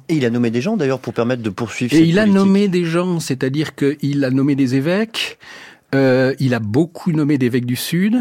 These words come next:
Speaker 1: Il a cherché des continuateurs, si
Speaker 2: Il
Speaker 1: je
Speaker 2: a
Speaker 1: puis dire.
Speaker 2: cherché des, il a cherché des gens qui puissent être accessibles à sa pensée, donc qui puissent poursuivre son œuvre.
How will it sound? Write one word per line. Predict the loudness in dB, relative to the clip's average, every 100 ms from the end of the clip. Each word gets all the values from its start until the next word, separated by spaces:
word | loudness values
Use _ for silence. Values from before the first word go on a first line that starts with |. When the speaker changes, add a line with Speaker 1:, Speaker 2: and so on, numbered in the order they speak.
| -2
Speaker 1:
Il |
a | -6
cherché | -6 -4
des | -6
continuateurs, | -6 -8 -4 -4 -4 -6
si | -2
Speaker 2:
Il | 0
Speaker 1:
je |
Speaker 2:
a | 0
Speaker 1:
puis | 0
dire. |
Speaker 2:
cherché | -4 -2
des, | -2 0
il | 0
a | -2
cherché | -2 -2 -2
des | 0
gens | -2 -4
qui | -6
puissent | -8 -4 -4 -2 -2
être | -2 -6
accessibles | -4 -4 -4 -4 -4
à |
sa | -4 -4
pensée, | -4 -2 -2
donc | 0 -2
qui | -2
puissent | -6 -6
poursuivre | -4 -6 -4 -4 -4
son | -2 -2
œuvre. | 0 -2